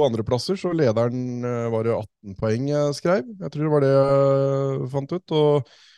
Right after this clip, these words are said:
litt sånn uoffisielt da, for at, eh, det blir jo, eh, lagt til bonuspoeng på slutten av cupen etter hvor mange løp du har kjørt. Han har jo kjørt begge løpa så langt og skulle kjøre finaleløpet, og det som er så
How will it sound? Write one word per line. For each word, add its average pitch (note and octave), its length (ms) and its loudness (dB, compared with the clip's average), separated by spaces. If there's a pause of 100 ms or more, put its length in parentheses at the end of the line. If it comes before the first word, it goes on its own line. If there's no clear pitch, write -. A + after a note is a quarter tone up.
(180)
litt C#3 240 -2
sånn C#3 220 4
uoffisielt A#2+ 420 0
da, D3 100 0
for C3+ 140 0
at, C3 160 -4
eh, B2+ 480 2
det B2 100 -4
blir A#2 200 -2
jo, A#2+ 80 0 (420)
eh, A#2 400 0
lagt A#2+ 240 -4
til G#2+ 160 -4
bonuspoeng G2+ 640 -2 (140)
på G#2 180 -6
slutten G#2+ 320 -6
av G#2 80 -2
cupen G#2 320 -4
etter G#2 240 -2
hvor G2+ 160 0
mange G2+ 240 -2
løp F2+ 220 -4
du G#2+ 80 0
har G2+ 100 -2
kjørt. C#3+ 240 -2 (420)
Han A#2+ 140 -2
har A#2+ 80 2
jo G#2 160 -4
kjørt - 320 -6 (240)
begge G2 240 -6
løpa G#2 320 -4
så G#2+ 160 -4
langt A#2+ 160 -6
og A#2 80 -12
skulle G#2 240 -12
kjøre F#2+ 180 -2
finaleløpet, G2 520 -6 (100)
og B2+ 80 -2
det G#2+ 160 0
som B2+ 160 -8
er - 160 -4
så - 80 -8